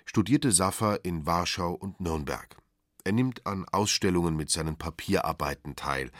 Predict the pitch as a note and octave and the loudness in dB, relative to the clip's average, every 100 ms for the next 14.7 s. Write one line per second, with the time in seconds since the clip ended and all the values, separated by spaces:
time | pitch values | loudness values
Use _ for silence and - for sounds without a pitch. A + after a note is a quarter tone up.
0 | - - - _ - - F#2+ A2 D#3+ E3+ | -20 -20 -20 _ -12 -4 -2 0 0 0
1 | F#2 G#2 - A#2+ D3 - C3 - - G2 | -2 -4 -4 -4 -2 -2 -6 -6 -4 -2
2 | F2 F2+ E2 - D#2 E2 E2+ - G#2 G#2 | -2 -2 -4 -4 0 0 -2 -2 -4 -2
3 | F#2+ - F#2+ - F#2 F2 F2 - D#2 D#2+ | -6 -4 -6 -6 -4 -4 -4 -6 -6 -6
4 | D2+ - D2+ D#2 D2 D2 C2 B1+ - - | -8 -10 -10 -8 -4 -4 -6 -10 -16 -20
5 | _ _ _ _ _ _ F2 D#2+ D#2+ E2+ | _ _ _ _ _ _ -8 -4 -2 -2
6 | D#2+ E2+ F2 - - - - G2+ G2+ G#2 | 0 0 -2 -6 -20 -16 -6 -2 2 2
7 | D#2 C2+ - A#1 - - _ _ _ _ | 2 -2 -4 -8 -8 -10 _ _ _ _
8 | _ - - - _ _ F#2+ A2 B2 B2+ | _ -20 -20 -20 _ _ 0 0 2 0
9 | B2 A#2 G2 F2 F2 E2+ D#2 E2 F#2 A2+ | 0 0 0 2 4 4 2 2 0 -2
10 | - - G2+ G#2 F2+ E2+ - E2+ D#2+ D#2+ | -4 -2 0 2 0 -2 -2 -4 -4 -2
11 | D#2+ D#2 D2+ C#2+ D2+ C#2+ D2+ C#2+ - D#2 | 0 0 0 -2 -2 -4 -6 -10 -10 -10
12 | - D#2 D2 C#2+ D#2+ B1 G1+ - - _ | -8 -8 -8 -2 0 0 -6 -20 -20 _
13 | _ _ - - G#2 A#2+ A2 - G2 A#2+ | _ _ -2 0 2 0 0 0 2 2
14 | B2+ A2 G#2 F2 F2+ G2+ G#2+ | 0 0 0 2 2 4 2